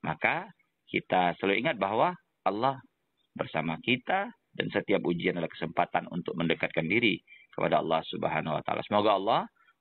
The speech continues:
senantiasa memberikan ketenteraman hati dan kekuatan iman untuk saya, untuk Pak Putra, untuk seluruh penyiar, dan untuk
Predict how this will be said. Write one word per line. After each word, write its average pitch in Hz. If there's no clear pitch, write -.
senantiasa 95
memberikan 92
ketenteraman 85
hati 131
dan -
kekuatan 82
iman 107
untuk 87
saya, 85
untuk -
Pak 87
Putra, 104
untuk 110
seluruh 92
penyiar, 104
dan 117
untuk 139